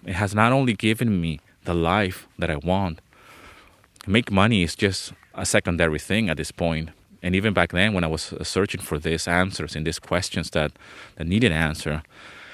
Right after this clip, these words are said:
I became a different person. So I got in touch with my dad because of a book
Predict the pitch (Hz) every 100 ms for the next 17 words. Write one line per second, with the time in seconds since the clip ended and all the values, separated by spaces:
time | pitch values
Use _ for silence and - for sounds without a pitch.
0 | - 92 87 - 95 92 87 78 - 104
1 | 117 69 69 - _ _ _ _ _ _
2 | _ _ - _ - - - 82 90 90
3 | 104 - 90 82 92 98 120 - - _
4 | _ - - - - - - - - -
5 | 90 95 101 90 78 92 98